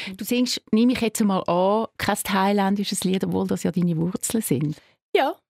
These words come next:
Speaker 2: äh, nein. <laughs> Singe ich nicht, nein.
Speaker 1: Darfst
Speaker 2: Also
Speaker 1: du schon sagen, was du singst?
Speaker 2: Äh, ja, ich werde "These Words" von der Natasha Bedingfield singen.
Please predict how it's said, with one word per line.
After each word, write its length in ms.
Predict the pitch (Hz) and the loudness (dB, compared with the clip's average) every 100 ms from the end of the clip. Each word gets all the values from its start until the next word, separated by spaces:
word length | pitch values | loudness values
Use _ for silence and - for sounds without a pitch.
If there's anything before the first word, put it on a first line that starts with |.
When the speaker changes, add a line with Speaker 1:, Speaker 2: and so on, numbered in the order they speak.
| - | -6
Speaker 2:
äh, 300 | 233 233 233 | -2 0 -2
nein. 220 | 208 214 - - | -4 -6 -8 -2
<laughs> 440 | 285 523 - 330 | -2 -2 -2 0
Singe 280 | 302 349 302 | 2 0 0
ich 40 | 277 | 0
nicht, 280 | 277 330 | 0 0
nein. 260 | 226 233 285 | -2 -2 -4
Speaker 1:
Darfst 140 | - | -4
Speaker 2:
Also 100 | 233 | -6
Speaker 1:
du 80 | 247 | -4
schon 80 | 240 | -2
sagen, 220 | 269 254 | -2 -2
was 140 | 392 - | -4 -4
du 100 | 392 | -2
singst? 420 | 180 175 190 - _ _ | 0 0 -2 -4 _ _
Speaker 2:
Äh, 220 | 226 233 247 | -2 0 0
ja, 200 | 233 339 | 0 -2
ich 160 | 277 - | -4 -2
werde 480 | 254 254 - 233 220 | -2 -2 -2 -2 -2
"These 400 | 226 262 - 208 | -2 -2 -2 -4
Words" 520 | 208 170 165 - - | -2 -2 -4 -8 -8
von 160 | 202 | -8
der 100 | 190 | -6
Natasha 500 | 180 180 - 190 - 190 | -4 -6 -6 -6 -6 -6
Bedingfield 760 | 185 202 202 - 196 - - | -6 -4 -6 -6 -8 -8 -8
singen. 500 | - 190 175 175 165 | -6 -6 -4 -4 -6